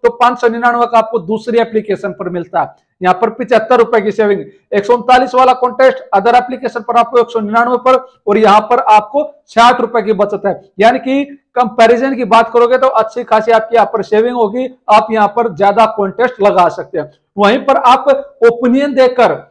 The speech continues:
इस पर जो दूसरों से अलग एप्लीकेशन है, इस पर आसानी से लाखों रुपए विनिंग कर सकते हो अगर आपका ओपिनियन ठीक है। ओपिनियन कैसा देना है, जैसे कि आज के मैच में who will win the Indian T twenty league match,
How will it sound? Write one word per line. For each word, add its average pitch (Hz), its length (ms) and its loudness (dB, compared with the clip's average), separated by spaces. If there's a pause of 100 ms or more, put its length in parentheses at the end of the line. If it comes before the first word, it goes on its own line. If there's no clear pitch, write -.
(220)
इस 262 260 -4
पर 226 260 2 (380)
जो 202 400 0
दूसरों 262 340 2
से 262 140 2
अलग 247 380 2
एप्लीकेशन 220 600 -2
है, 147 100 -8 (140)
इस 262 180 -6
पर - 300 -2
आसानी 233 400 2
से 254 180 2
लाखों 226 380 4
रुपए 240 280 0 (540)
विनिंग 233 360 0
कर 247 160 4
सकते 233 320 -2
हो 214 140 4
अगर 202 260 0
आपका 240 240 2
ओपिनियन 233 260 -2
ठीक 214 220 -2
है। 208 100 -2 (300)
ओपिनियन 247 360 0
कैसा 233 360 2
देना 247 220 4
है, 262 360 0
जैसे 220 220 2
कि 233 120 0
आज 247 220 4
के 247 140 2
मैच 240 200 0
में 247 120 -6
who 208 140 0 (120)
will 240 240 -4
win 247 180 -4
the 262 160 -6 (320)
Indian 247 360 -2
T 247 200 -6
twenty 247 320 -4
league 220 260 -4
match, 190 240 -2